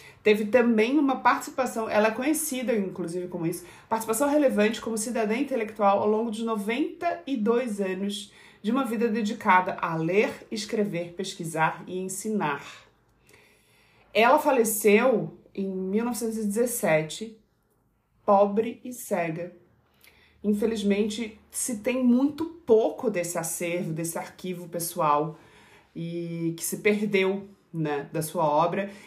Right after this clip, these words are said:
de uma mulher extremamente à frente do seu tempo, né? Professora, é, disruptiva, querendo fazer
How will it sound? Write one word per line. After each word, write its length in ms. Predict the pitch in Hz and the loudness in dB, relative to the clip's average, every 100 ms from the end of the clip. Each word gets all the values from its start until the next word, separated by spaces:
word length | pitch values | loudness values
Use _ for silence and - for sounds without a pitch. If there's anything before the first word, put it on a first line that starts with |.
| - | -10
de 160 | 160 | 0
uma 160 | 226 247 | 2 4
mulher 640 | 262 262 185 190 269 - - - - | 2 2 4 4 2 -4 -16 -20 -10
extremamente 1200 | 214 - - - 240 330 370 277 208 247 - 294 | -6 -6 0 4 4 4 4 2 2 0 -4 -6
à 60 | |
frente 1120 | 302 - - - 214 226 269 - - 170 135 - _ - | -6 -10 -12 2 4 4 2 0 -4 -4 -8 -12 _ -12
do 120 | 156 | -10
seu 220 | 151 156 | -6 -6
tempo, 480 | 151 131 117 127 120 - | -6 -8 -10 -14 -18 -10
né? 240 | - 202 - - _ - | -8 -8 -10 -20 _ -4
Professora, 1300 | 175 170 202 - - 180 185 208 214 196 165 151 151 - _ | -2 -2 -4 -4 -2 0 4 6 8 6 4 2 -2 -10 _
é, 440 | 175 170 160 160 160 | -4 -2 0 0 -2
disruptiva, 1200 | 156 - 214 202 - - 175 196 208 196 165 165 | -4 -4 -4 -6 -8 -6 -4 0 0 0 0 -4
querendo 460 | 190 175 185 208 | -4 -2 0 -2
fazer 640 | 208 202 175 175 190 202 | -4 -6 -6 -4 -4 -4